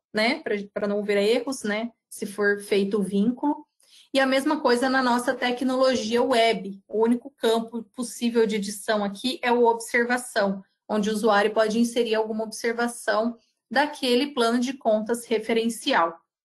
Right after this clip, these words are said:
Mas ele vem atualizado, então qualquer vínculo que vocês fizerem já está de acordo com a tabela atual.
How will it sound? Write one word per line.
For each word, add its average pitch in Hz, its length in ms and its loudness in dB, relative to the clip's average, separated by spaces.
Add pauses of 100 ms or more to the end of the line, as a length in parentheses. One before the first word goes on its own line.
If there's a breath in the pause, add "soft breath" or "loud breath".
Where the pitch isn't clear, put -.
(340)
Mas 226 340 2
ele 269 140 2
vem 240 260 2
atualizado, 240 720 2
então 240 220 -4
qualquer 240 400 -2
vínculo 254 520 -4
que - 120 -20
vocês 214 400 -4
fizerem 220 520 0
já 240 140 -2
está 233 560 0 (360)
de 208 120 0
acordo 214 580 0
com 214 240 0
a 214 80 -2
tabela 208 440 0
atual. 202 560 -4